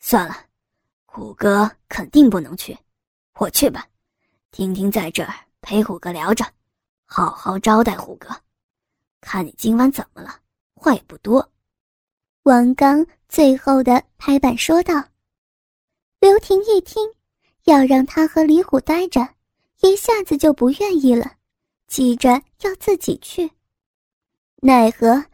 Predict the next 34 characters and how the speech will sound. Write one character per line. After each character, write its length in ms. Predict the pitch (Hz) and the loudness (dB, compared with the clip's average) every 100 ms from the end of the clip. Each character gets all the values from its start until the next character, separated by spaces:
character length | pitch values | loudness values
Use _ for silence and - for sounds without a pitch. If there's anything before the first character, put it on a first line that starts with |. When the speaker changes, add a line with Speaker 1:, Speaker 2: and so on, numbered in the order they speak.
| _ - | _ 2
Speaker 2:
两 240 | 285 233 | 4 4
个 100 | 254 | 2
男 260 | 247 240 277 | 2 2 4
人 160 | 330 | 2
都 160 | 359 403 | 2 -4
不 120 | 440 | -2
同 280 | 330 - 226 | -4 0 -2
意， 220 | 233 254 233 _ _ _ _ _ _ _ _ - | 0 -2 -4 _ _ _ _ _ _ _ _ 0
王 320 | 240 226 240 | 2 2 0
刚 300 | 262 269 302 - _ | 0 0 -2 -10 _
就 160 | - 302 | 0 0
晃 280 | 320 302 262 | 2 2 4
悠 200 | 262 254 | 4 4
着 220 | 240 240 - _ | 2 0 -4 _
出 180 | - 403 | -8 0
门 280 | 311 214 233 | 0 0 -2
了。 220 | 339 - _ _ _ _ _ _ _ _ _ _ | -4 -6 _ _ _ _ _ _ _ _ _ _
一 200 | 262 247 | 0 2
时 240 | 233 226 233 | 2 -2 -4
间， 340 | - 277 302 - _ _ _ | 0 0 0 -4 _ _ _
一 140 | 403 370 | 2 6
男 220 | 311 339 - | 4 4 0
一 160 | 392 | 2
女 280 | 294 240 233 - _ _ _ | 4 4 2 -8 _ _ _
都 160 | 262 233 | 0 0
不 160 | 247 | -2
知 200 | 233 262 | -2 -2
道 280 | 262 262 254 - | 0 0 0 -8
说 300 | - - 359 | -8 -4 -4
些 220 | 403 269 | -2 -2
什 220 | 226 214 214 | 0 -2 -4
么。 240 | 226 - _ _ _ _ _ _ _ _ _ _ _ _ _ _ _ | -6 -10 _ _ _ _ _ _ _ _ _ _ _ _ _ _ _
Speaker 1:
“妹 200 | 226 196 | -2 -2
子， 100 | - | -6